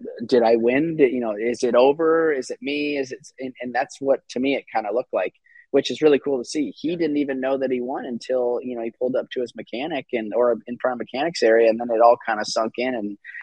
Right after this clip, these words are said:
and then that's when you saw the ex-, uh, the, the excitement and the excel-, the celebration.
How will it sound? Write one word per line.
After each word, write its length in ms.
and 160
then 140
that's 240
when 120
you 80
saw 220
the 140
ex-, 160
uh, 240
the, 180
the 160
excitement 480
and 100
the 100
excel-, 380
the 120
celebration. 640